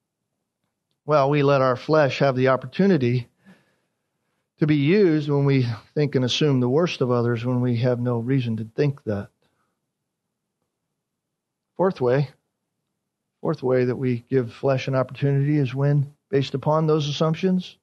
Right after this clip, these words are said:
or not the assumptions, based upon all of that, we speak about those people in a disparaging way.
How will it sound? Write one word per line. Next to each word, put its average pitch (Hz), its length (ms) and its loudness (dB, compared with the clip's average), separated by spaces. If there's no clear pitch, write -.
or 127 120 -4
not 127 420 -2
the 143 80 -2
assumptions, 156 680 -2
based 139 220 -2
upon 156 340 2
all 160 140 2
of 147 100 -2
that, 165 260 2
we 143 140 0
speak 185 380 -2
about 127 300 0
those 127 200 -2
people 139 460 0
in 139 100 0
a 131 60 0
disparaging 151 680 -2
way. 160 340 -4